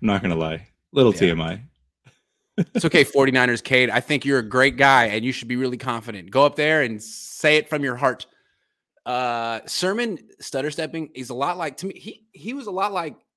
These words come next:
Speaker 2: Carlos Hyde. The Niners drafted Carlos Hyde, and they thought they were gonna, he was just gonna be this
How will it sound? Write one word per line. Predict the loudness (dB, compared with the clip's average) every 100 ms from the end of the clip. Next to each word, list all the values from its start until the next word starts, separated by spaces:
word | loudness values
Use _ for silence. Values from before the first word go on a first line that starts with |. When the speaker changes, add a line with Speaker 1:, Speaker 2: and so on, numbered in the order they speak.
| _ _ -16
Speaker 2:
Carlos | -12 -10 -12
Hyde. | -14 -18 _ _ _ _ _ _ -18
The | -12
Niners | -6 -6 -6
drafted | -8 -8 -10
Carlos | -10 -8 -8 -8
Hyde, | -8 -8
and |
they | -10
thought | -12 -12 -10
they | -10
were | -10
gonna, | -10 -12
he | -14 -14
was | -16
just | -16
gonna | -14 -12
be | -14
this | -18